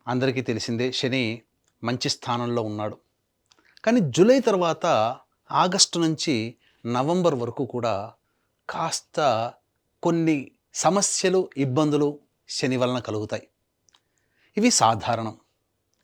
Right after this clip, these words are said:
విచిత్రం ఏంటంటే, మొదటి మూడు నెలలు, రెండున్నర నెలలు గురువు అనుకూలి-, సా-, సాధారణంగా అనుకూలించకపోయినా యోగిస్తున్నాడు శని. ఆఖరి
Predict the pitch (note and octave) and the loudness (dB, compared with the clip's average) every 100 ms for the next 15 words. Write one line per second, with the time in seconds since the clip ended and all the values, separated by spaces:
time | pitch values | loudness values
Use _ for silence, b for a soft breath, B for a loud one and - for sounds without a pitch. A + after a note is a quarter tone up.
0 | _ _ _ - C#3 A#3+ A#3 A#3+ G3 D#3+ | _ _ _ -6 -2 0 2 4 4 2
1 | D3 E3 D3 B2+ E3 G#3 F3 E3+ F3 D#3+ | 0 0 0 0 0 2 6 6 6 6
2 | E3+ F3 D3+ C3 D3 D3 C#3+ C3+ D3 E3+ | 4 4 4 6 6 6 4 4 4 6
3 | F3 C3+ A#2+ b b b b A#2+ E3+ D#3+ | 8 6 2 b b b b 6 8 8
4 | C#3 E3 D#3+ - C#3+ B2 A#2+ C3+ B2 D3+ | 6 2 0 0 -2 2 4 4 4 2
5 | D#3+ C3+ A#2+ C#3+ C#3+ C#3+ C#3+ C#3 D3 F#3 | 4 2 2 2 2 0 -2 -4 -4 -6
6 | - _ _ _ _ _ _ _ - - | -10 _ _ _ _ _ _ _ -20 -6
7 | C3 E3+ F3+ E3 - C#3 C3 - A2+ G2+ | 6 8 8 6 0 -2 -2 -2 -4 -8
8 | _ _ - b b b A#2 D#3+ G#3+ A#3+ | _ _ -20 b b b 4 6 6 4
9 | A#3 F3 | 4 4